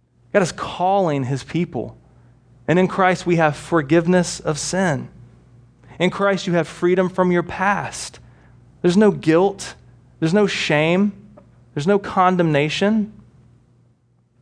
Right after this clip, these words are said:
You are free. You are forgiven. In Christ, you are forgiven.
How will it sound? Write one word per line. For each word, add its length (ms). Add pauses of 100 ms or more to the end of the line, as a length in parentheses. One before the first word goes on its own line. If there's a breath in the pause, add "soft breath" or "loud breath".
(160)
You 100
are 60
free. 380 (1500 soft breath)
You 100
are 60
forgiven. 540 (1700)
In 100
Christ, 380
you 80
are 60
forgiven. 520